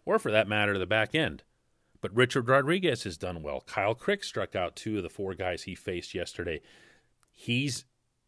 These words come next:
in the zone, and I'm not talking about the mythical zone. I'm talking about the strike zone. When his slider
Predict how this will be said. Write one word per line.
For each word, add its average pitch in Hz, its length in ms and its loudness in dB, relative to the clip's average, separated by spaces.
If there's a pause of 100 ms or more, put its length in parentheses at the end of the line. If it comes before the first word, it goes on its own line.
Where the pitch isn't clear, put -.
(480)
in 127 200 4
the 143 80 6
zone, 117 400 6
and 87 100 -2
I'm 113 60 2
not 123 160 4
talking 120 280 4
about 98 160 4
the 98 80 2
mythical 98 420 0
zone. 92 280 -2
I'm 95 80 -4
talking 113 220 2
about 107 140 2
the 95 60 -6
strike 120 320 4
zone. 69 300 -4 (1000)
When 95 120 -4
his 131 220 2
slider 135 640 6